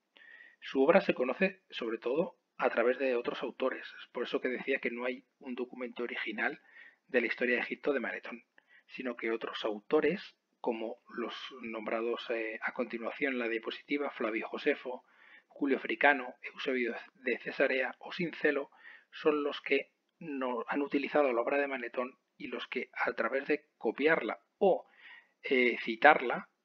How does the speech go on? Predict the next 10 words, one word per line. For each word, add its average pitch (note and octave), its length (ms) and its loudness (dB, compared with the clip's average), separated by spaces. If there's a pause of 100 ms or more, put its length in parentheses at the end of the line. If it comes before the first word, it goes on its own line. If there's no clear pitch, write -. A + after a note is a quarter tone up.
(140)
hemos C3 300 -2
llegado B2 300 0
a A#2+ 60 0
conocer B2 400 -4
su, A2+ 420 -6
su - 180 -8
contenido A2 1040 -2
de G#2+ 100 -10
forma A#2 240 -4
indirecta. A2 500 -2